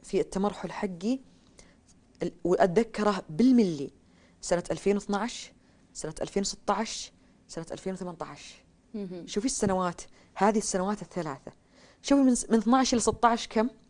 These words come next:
Speaker 1: هذه أربع سنوات.
Speaker 2: صحيح.
Speaker 1: ومن ستاعش ل ثمنتاعش ثلاث سنوات.
Speaker 2: صحيح.
Speaker 1: الآن أنا في مرحلة الثالثة أعتبر من ال-، ال-، التمرحل ح-،
Speaker 2: التطور، نعم.
Speaker 1: التمرحل أو التطور.
Speaker 2: نعم.
Speaker 1: لأن في ألفين واثناعش درست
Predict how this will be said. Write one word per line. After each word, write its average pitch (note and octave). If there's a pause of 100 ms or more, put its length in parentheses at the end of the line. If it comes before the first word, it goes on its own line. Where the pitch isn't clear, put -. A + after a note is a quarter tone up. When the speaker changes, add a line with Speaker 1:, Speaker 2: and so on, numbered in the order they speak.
(160)
Speaker 1:
هذه G#3+
أربع G#3+
سنوات. C#3+
Speaker 2:
صحيح. F#3
Speaker 1:
ومن F#3+
ستاعش A3+
ل -
ثمنتاعش G#3+ (400)
ثلاث -
سنوات. - (100)
Speaker 2:
صحيح. F#3+ (200)
Speaker 1:
الآن D#4+
أنا C#4
في A#3+
مرحلة A#3+ (100)
الثالثة - (600)
أعتبر - (460)
من A#3 (300)
ال-، D#3
ال-، D3
التمرحل F#3
ح-، -
Speaker 2:
التطور، F#3
نعم. D#3
Speaker 1:
التمرحل G3
أو F#3
التطور. D#3
Speaker 2:
نعم. E3 (120)
Speaker 1:
لأن F#3+
في G#3 (220)
ألفين C4
واثناعش B3 (440)
درست G3